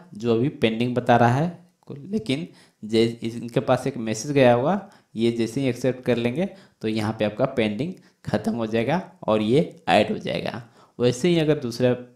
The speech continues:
पर्सन को आपको ऐड करना है तो add a family member पे क्लिक करिए और फिर से आपको जो भी नाम यहाँ पे टाइप करना है वो आप यहाँ से चूज़ कर सकते हैं। ठीक, तो यहाँ से आप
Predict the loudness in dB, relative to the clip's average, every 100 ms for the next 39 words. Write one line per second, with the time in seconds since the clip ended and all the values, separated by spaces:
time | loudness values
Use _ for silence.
0 | _ _ -4 -2 -4 -4 -4 2 2 4
1 | 2 2 2 2 0 0 0 -2 -2 -2
2 | -2 -4 -2 -4 -4 -6 -6 -2 0 0
3 | 0 -4 -8 -20 _ -4 -4 -4 -4 0
4 | 0 0 -8 -4 -4 0 0 0 -2 -2
5 | -4 -2 -4 -6 -16 _ 0 2 2 0
6 | 0 -2 -2 -4 -8 -14 -4 -2 0 -2
7 | -2 -2 -2 -2 -6 -8 -16 _ _ _
8 | -8 -6 -6 -6 -6 -10 -14 -12 -12 -14
9 | -20 _ _ _ -20 _ -4 -2 -2 -10
10 | -20 _ _ _ _ _ _ _ _ _
11 | _ _ _ _ _ _ _ _ _ _
12 | _ _ -6 -2 0 0 -2 -4 -2 -4